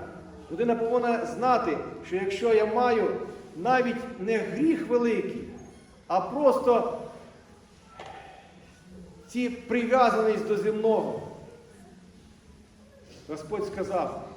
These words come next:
"Не вкусять ввечері". Ча-, часто буває, що людина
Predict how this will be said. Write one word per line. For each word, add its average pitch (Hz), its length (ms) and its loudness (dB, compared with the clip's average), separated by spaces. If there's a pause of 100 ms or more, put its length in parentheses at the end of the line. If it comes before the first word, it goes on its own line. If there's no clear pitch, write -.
(140)
"Не 190 360 -4
вкусять 190 480 -8
ввечері". 185 380 -2 (1120)
Ча-, 233 300 -2 (140)
часто 233 380 4
буває, 226 340 2
що 214 200 -2
людина 214 500 0